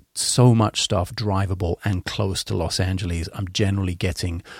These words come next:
on a plane. I would say flights are not a bad place to start. I've had a ton of questions about flights and about everything that goes into the whole process, the booking, the, the how you do it, how you avoid issues, and, and all the rest of it. So I would say,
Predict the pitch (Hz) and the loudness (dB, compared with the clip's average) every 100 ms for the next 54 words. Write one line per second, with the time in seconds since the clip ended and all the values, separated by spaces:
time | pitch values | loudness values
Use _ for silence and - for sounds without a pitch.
0 | - - 90 - 101 101 123 - 113 135 | -8 -2 -2 0 0 2 0 -2 0 2
1 | - 101 98 - 120 98 - - - _ | 4 2 0 2 4 4 2 -6 -8 _
2 | _ - 92 90 110 170 - 104 98 - | _ -4 -2 0 2 2 2 0 0 0
3 | 104 98 - - - - - 98 - 107 | -2 -2 -6 -12 -20 -12 -6 -2 2 4
4 | 110 - 113 110 - - - 147 151 147 | 2 0 0 0 -4 -8 4 8 8 8
5 | - 113 - 104 - 98 101 127 123 - | 4 -2 0 -2 -2 -6 0 2 2 2
6 | 113 107 - - - - 101 92 90 - | 4 4 0 -10 -14 -14 -8 -4 -4 2
7 | 110 110 107 98 - 98 98 101 101 - | 2 2 0 -2 -2 -2 0 -2 -2 -2
8 | 95 90 _ - - - - - - - | -2 -2 _ -20 -20 -20 -18 -18 -20 -20
9 | - - 123 143 127 127 - 76 - - | -2 6 8 8 6 4 2 -2 -6 0
10 | 110 135 - 113 104 90 123 107 101 82 | 4 6 6 4 4 0 2 4 2 -2
11 | - - - - - 107 92 120 123 113 | -6 -8 -12 -8 2 2 4 4 6 6
12 | 120 110 107 95 117 110 98 113 107 104 | 6 6 4 2 2 2 2 2 2 0
13 | - 131 110 - 104 98 92 98 101 104 | -2 0 0 0 0 0 -2 -4 -4 -4
14 | 95 92 92 - 87 - 120 110 - 175 | -4 -2 -4 -4 -6 2 2 4 4 4
15 | 180 - 139 117 101 | 4 4 6 6 4